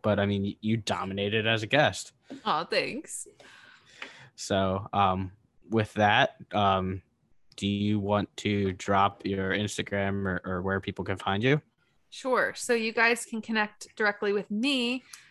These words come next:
Speaker 2: at real estate dot kier on Instagram. We, again, are at like minded investors on Instagram as well. Um, and I actually do have a blog,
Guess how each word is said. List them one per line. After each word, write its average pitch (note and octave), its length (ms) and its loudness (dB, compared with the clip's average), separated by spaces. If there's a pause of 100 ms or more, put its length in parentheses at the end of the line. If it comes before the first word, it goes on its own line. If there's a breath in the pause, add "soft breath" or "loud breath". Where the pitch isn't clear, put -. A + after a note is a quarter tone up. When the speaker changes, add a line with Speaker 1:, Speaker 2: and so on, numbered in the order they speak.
(220 loud breath)
Speaker 2:
at G#3+ 280 4 (100)
real G#3 220 2
estate A3 460 -2
dot G3 280 2
kier D4 400 2 (340)
on B3+ 160 2
Instagram. B3 800 2 (140)
We, G#3+ 240 0
again, G3+ 460 0
are F#3 600 2
at G3 280 6
like G3 200 -2
minded F#3 260 0
investors G#3 800 0
on G#3 160 0
Instagram G3 560 0
as F#3 200 -4
well. G#3 480 6 (500 loud breath)
Um, G3+ 300 6
and G#3+ 80 6
I A3+ 80 8
actually F#4 320 2
do C#4 160 0
have C#4+ 160 2
a G#3+ 80 4
blog, F3 680 4